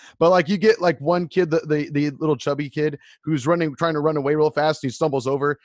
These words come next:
It kinda looks a little cute and funny when it happens. I don't know. It's just really silly. But then he has, like, the electric powers, which was kinda neat. It does come in handy at one point when he, like, touches the Humvee, and then it shocks and kills, like, every per-, soldier on it. That was kinda cool.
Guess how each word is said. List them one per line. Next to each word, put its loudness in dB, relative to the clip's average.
It -14
kinda 0
looks -2
a -4
little 0
cute -6
and -10
funny -4
when -2
it -2
happens. -4
I 2
don't -2
know. 0
It's 0
just -6
really 0
silly. 0
But -4
then -2
he 0
has, 2
like, -2
the 0
electric -4
powers, -2
which -8
was -14
kinda -2
neat. -4
It -6
does -2
come -2
in -4
handy -6
at -6
one -4
point -10
when -6
he, -6
like, -6
touches -8
the -4
Humvee, -6
and -2
then -2
it -6
shocks -2
and -8
kills, -4
like, -6
every -4
per-, -16
soldier -4
on -4
it. -6
That 0
was 0
kinda -2
cool. -18